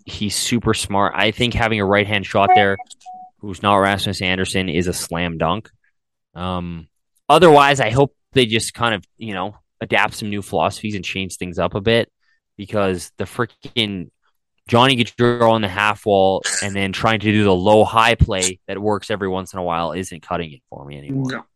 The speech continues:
Speaker 2: And one thing that I was, well, I guess not really worried, but curious with is gonna be their entries. Um,
Speaker 1: Yeah.
Speaker 2: 'cause it was always that drop pass to Johnny, right?
Speaker 1: Yeah.
Speaker 2: Like, that was,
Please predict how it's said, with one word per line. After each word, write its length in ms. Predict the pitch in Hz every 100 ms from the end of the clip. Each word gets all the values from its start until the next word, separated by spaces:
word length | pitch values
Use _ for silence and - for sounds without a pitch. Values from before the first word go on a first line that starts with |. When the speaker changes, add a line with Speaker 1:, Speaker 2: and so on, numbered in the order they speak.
| _ -
Speaker 2:
And 260 | 196 156 -
one 280 | 165 190 196
thing 240 | 220 214
that 100 | 170
I 240 | 143 160
was, 400 | 175 180 151 135 - _ _ _ _ _
well, 280 | 147 135 120 - - _ - -
I 100 | 170
guess 280 | 175 180 -
not 200 | 165 196
really 220 | 196 160
worried, 360 | 135 147 185 156
but 120 | 143
curious 400 | - 151 190 190
with 220 | 220 220
is 180 | 190 165
gonna 200 | - 175
be 360 | 185 175 160 -
their 200 | 156 151
entries. 680 | 139 143 - 120 104 - -
Um, 380 | 131 127 120 117 - _ _ -
Speaker 1:
Yeah. 100 | 95
Speaker 2:
'cause 180 | 170 165
it 160 | 175
was 140 | 175 202
always 320 | 190 190 185
that 160 | 160 131
drop 340 | 131 135 -
pass 320 | - 110 - - -
to 100 | 139
Johnny, 440 | 139 123 104 98 117
right? 200 | 117 127
Speaker 1:
Yeah. 100 | 123
Speaker 2:
Like, 120 | -
that 160 | 127 123
was, 540 | 127 120 117 - -